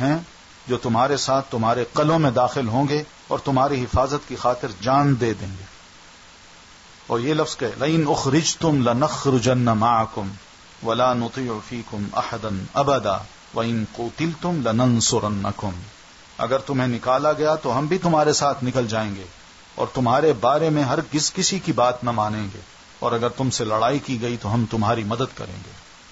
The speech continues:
یہ منافق عبداللہ ابن ابی کے الفاظ ہیں جو اس کو اللہ تعالیٰ نے قرآن مجید میں اتارے۔ اور بنو قریظہ اور غطفان بھی تمہاری مدد کریں گے۔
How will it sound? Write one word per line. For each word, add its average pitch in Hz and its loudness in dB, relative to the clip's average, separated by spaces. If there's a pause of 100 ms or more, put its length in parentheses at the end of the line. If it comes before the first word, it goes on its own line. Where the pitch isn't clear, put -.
(1080)
یہ 131 2 (160)
منافق 120 2
عبداللہ 127 2
ابن 110 2
ابی 113 0
کے 110 -2
الفاظ 113 0
ہیں 113 -4 (340)
جو 110 -8
اس - -12
کو - -8
اللہ 104 -6
تعالیٰ 104 0
نے 101 -2
قرآن 107 0
مجید 101 -6
میں 110 -6
اتارے۔ - -12 (800)
اور 127 2
بنو 156 2
قریظہ 160 2
اور 147 4
غطفان 151 2
بھی 151 2
تمہاری 139 4
مدد 123 2
کریں 107 0
گے۔ 95 -12